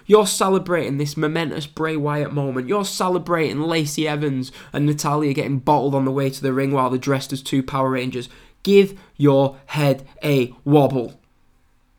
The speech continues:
And that's it. That, do you know what I mean? You don't want to hear me ramble on for a lot longer, but I'm getting abuse on Twitter for some of these tweets. <laughs> I don't give a shit. Do you know what I mean? <laughs> It don't bother me.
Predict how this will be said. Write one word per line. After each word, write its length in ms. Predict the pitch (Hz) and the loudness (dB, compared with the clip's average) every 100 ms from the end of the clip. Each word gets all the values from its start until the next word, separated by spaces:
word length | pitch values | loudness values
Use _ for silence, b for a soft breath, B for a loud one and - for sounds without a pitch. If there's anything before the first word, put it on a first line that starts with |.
| _ - | _ 4
And 80 | |
that's 240 | 233 240 - | 4 4 0
it. 200 | 127 - | -2 0
That, 280 | 196 - - _ | -2 -2 -10 _
do 200 | - 196 | -14 0
you 60 | 202 | 2
know 60 | |
what 60 | 160 | 2
I 40 | |
mean? 160 | 160 143 - - - | 0 -2 -8 -20 -4
You 140 | 196 | 0
don't 160 | 214 196 | 4 4
want 120 | 156 | 4
to 40 | 165 | 2
hear 80 | |
me 80 | 151 | 4
ramble 380 | 139 135 135 127 | 4 2 2 0
on 160 | 123 123 | -2 -4
for 160 | 135 | -4
a 80 | 123 | -2
lot 260 | 123 120 - | -2 -4 -4
longer, 240 | 127 127 | -4 -4
but 380 | 131 170 123 - B B | 2 2 2 -2 B B
I'm 100 | 147 | 0
getting 240 | 160 139 131 | 2 0 -2
abuse 320 | 156 160 147 | 0 -2 0
on 120 | 131 | -2
Twitter 320 | - 156 98 | 0 0 2
for 120 | 143 | -2
some 200 | - 156 | -6 -2
of 40 | 143 | 0
these 180 | 135 127 | 0 -2
tweets. 600 | 143 139 135 139 - - B B B | 0 2 2 2 -2 -6 B B B
<laughs> 340 | B 147 - | B -12 -6
I 80 | 131 | -4
don't 220 | 120 113 | -2 -4
give 120 | - | -10
a 40 | - | -12
shit. 340 | - - - _ | -12 -12 -16 _
Do 80 | - | -2
you 40 | |
know 80 | 139 | 2
what 60 | 123 | 2
I 20 | |
mean? 120 | 127 | 2
<laughs> 60 | 117 | 2
It 100 | 143 | 6
don't 200 | 160 151 | 6 8
bother 200 | 135 135 | 4 4
me. 260 | 127 123 | 0 -2